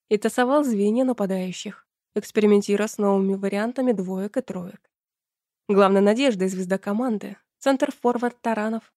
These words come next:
к концу дня уже на интуитивном уровне чувствовал крайних нападающих из своего звена. Никому даже не верилось, что новый игрок в этой команде.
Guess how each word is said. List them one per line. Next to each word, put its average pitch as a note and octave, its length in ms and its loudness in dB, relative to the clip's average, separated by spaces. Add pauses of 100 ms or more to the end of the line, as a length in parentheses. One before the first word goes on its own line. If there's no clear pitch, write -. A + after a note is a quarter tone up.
(140)
к - 20 -10
концу G3+ 300 4
дня A#3+ 300 4
уже A3+ 360 2
на A#3+ 180 6
интуитивном B3+ 720 2
уровне G3+ 380 0
чувствовал G#3 640 -8
крайних G#3 380 2
нападающих A3 680 -2
из A3 80 -6
своего G3+ 300 -4
звена. G3+ 420 -4 (440)
Никому A3+ 320 4
даже G#3 220 4
не G#3+ 120 6
верилось, A3 380 0
что G#3+ 200 2
новый G#3+ 360 6
игрок A3+ 320 0
в - 40 -8
этой F#3+ 220 -6
команде. G3+ 640 -4